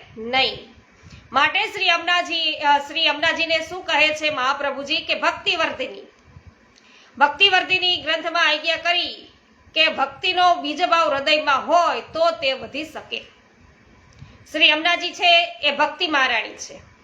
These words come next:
એટલે તેમના શરણે ગયેલા જીવોને મુક્તિનું તુચ્છ ફળ ન આપતા પુષ્ટિ ભક્તિ અને અલૌકિક ભક્તિભાવ રૂપી જે દુર્લભ ફળનું દાન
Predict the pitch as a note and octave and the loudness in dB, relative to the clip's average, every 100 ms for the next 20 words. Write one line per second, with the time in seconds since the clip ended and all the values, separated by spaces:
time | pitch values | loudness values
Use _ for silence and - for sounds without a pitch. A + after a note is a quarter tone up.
0 | _ _ _ _ _ _ _ - - _ | _ _ _ _ _ _ _ -20 -20 _
1 | D4+ D#4+ F4+ F4+ F4 D#4+ E4 D#4 D#4 D#4 | 0 2 4 2 2 0 0 -2 -2 0
2 | D#4 E4+ D4+ D4+ D4 A3+ B3 C4+ E4 D#4+ | 2 2 2 2 0 -2 -8 -6 -4 0
3 | C#4 C4 B3+ - - A#3 D4+ - F4 D#4 | 0 0 -4 -16 -10 -2 -2 2 2 4
4 | C#4+ F4+ F4+ F#4 D#4 D4 C4 C4+ F4+ D4+ | 0 -2 -4 -4 0 0 2 4 4 4
5 | B3+ - D4+ D4 - - - _ _ - | 0 -6 0 0 -2 -14 -20 _ _ -20
6 | - _ - - - D#4+ - G4+ D4 D#4+ | -20 _ -20 -20 -6 -6 2 2 4 0
7 | D#4+ E4+ D#4 D4+ C4 E4+ F4+ F#4 F4 A3 | 0 0 2 2 2 2 2 -4 -8 -6
8 | C4+ - E4 B3+ C#4+ C#4+ - - - A#3+ | -6 -4 -4 0 0 -2 -10 -20 -12 -2
9 | E4 - - - - - _ _ - D4+ | 0 2 0 -2 -20 -20 _ _ -4 -2
10 | - E4+ G#4 G#4 F4 E4 D#4 D4+ D4 D4 | -2 0 0 0 -2 -4 -4 -6 -4 2
11 | E4 C#4+ - - | 2 0 -4 -18